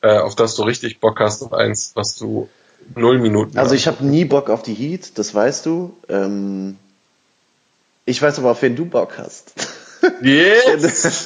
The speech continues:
Speaker 2: <laughs> Du hast mir nämlich vorgestern eine, eine WhatsApp-Nachricht geschickt, dass du einen, nicht neuen, ich wusste bereits um deine Sympathie,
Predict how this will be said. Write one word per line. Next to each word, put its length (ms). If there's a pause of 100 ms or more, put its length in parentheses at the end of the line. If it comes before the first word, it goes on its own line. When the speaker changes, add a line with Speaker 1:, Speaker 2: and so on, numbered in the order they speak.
Speaker 2:
<laughs> 40 (640)
Du 100
hast 120
mir 80
nämlich 320 (120)
vorgestern 580
eine, 420 (260)
eine 260
WhatsApp-Nachricht 760
geschickt, 420
dass 180
du 180
einen, 500 (320)
nicht 300
neuen, 440
ich 220
wusste 260
bereits 400
um 180
deine 300
Sympathie, 800